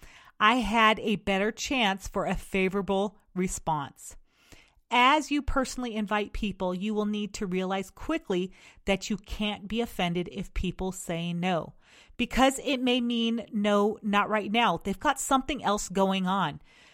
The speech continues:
Just keep them on the list and move on. Be genuine in your approach. It may feel awkward at first, but trust me, it gets better. There really isn't a script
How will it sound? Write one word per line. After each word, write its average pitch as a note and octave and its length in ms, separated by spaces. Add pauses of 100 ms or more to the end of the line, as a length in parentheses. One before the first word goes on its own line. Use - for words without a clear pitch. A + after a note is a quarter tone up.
(240)
Just A3 380
keep D4 180
them D#4+ 160
on C4+ 140
the D#4 60
list F3+ 380 (200)
and F#3+ 240
move F3+ 400 (240)
on. D#3 380 (840)
Be C5+ 80 (120)
genuine A#3 520
in F3 100
your E3 140
approach. - 560 (540)
It A#3 180
may B3+ 220
feel E4 360
awkward G3 340
at - 120
first, - 380
but - 160
trust C4 400
me, D#3 340
it G#3 220
gets A3+ 380
better. F3 480 (500)
There A3+ 220
really C#4+ 500
isn't A#3 280
a G3+ 80
script - 540